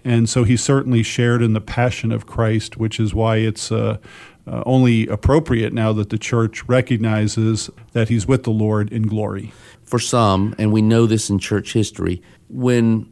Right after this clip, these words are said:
Speaker 2: the church, and I'll put that in quotes, encounters individuals who have this gift, as you say, or have seen some kind of a miracle, let's, uh, say in Medjugorje, the church has to do an investigation.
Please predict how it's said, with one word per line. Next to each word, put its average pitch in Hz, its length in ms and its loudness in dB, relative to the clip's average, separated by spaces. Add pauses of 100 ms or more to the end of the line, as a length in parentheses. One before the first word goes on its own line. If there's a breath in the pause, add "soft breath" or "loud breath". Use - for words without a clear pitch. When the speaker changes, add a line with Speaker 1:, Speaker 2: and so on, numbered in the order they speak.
(140)
Speaker 2:
the 110 240 -4
church, - 680 0
and 104 120 -2
I'll 95 80 0
put 107 220 -6
that 104 100 -2
in 76 100 -8
quotes, 101 360 -2
encounters 117 800 0
individuals 92 880 -2 (260 loud breath)
who 104 400 2
have 104 580 -2 (260 soft breath)
this 101 340 -4
gift, 98 420 -2
as 90 160 -2
you 92 60 -2
say, 92 520 0
or 98 500 2 (440 loud breath)
have 101 480 -2
seen 123 320 0
some 127 220 -2
kind 123 240 -2
of 95 120 -2
a 92 60 0
miracle, 95 800 0 (240 loud breath)
let's, - 420 -4
uh, 92 360 -2 (320 soft breath)
say - 180 0
in 95 80 2
Medjugorje, 95 800 2 (180)
the 127 200 2
church 127 280 2
has 110 160 4
to 98 60 -6
do 107 120 4
an 98 80 4
investigation. 92 720 -4